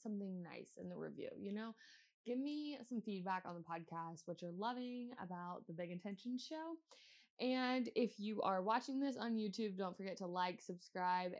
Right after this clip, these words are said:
and comment down below what your favorite fall drink is right now, because, like, I need some good fall drinks. I'm currently, this is my podcast drink of choice today. It's a Breezeberry. I have it in this little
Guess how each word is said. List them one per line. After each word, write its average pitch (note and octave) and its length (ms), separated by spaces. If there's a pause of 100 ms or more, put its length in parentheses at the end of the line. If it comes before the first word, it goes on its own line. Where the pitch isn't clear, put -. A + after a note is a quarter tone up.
and F#3 320
comment F#3+ 340
down G#3 160
below F3+ 600 (480)
what F3+ 340
your F3+ 600
favorite F3 400 (120)
fall E3 600 (120)
drink E3+ 340 (220)
is - 140
right - 160
now, - 180
because, F#3 280
like, F3+ 160
I E3+ 180
need G#3+ 400
some A3 240
good F#3 260
fall F#3 160
drinks. G#3 360 (100)
I'm A3+ 220
currently, B3 720 (400)
this G#3+ 160
is G#3+ 40
my G3+ 360 (180)
podcast F#3 480
drink F#3+ 240 (580)
of F#3 120
choice D4+ 320
today. D4 420
It's A3+ 160
a A3 80
Breezeberry. G3 920
I G3+ 80
have G3 280
it F#3+ 80
in G#3+ 100
this G#3 180
little G3 200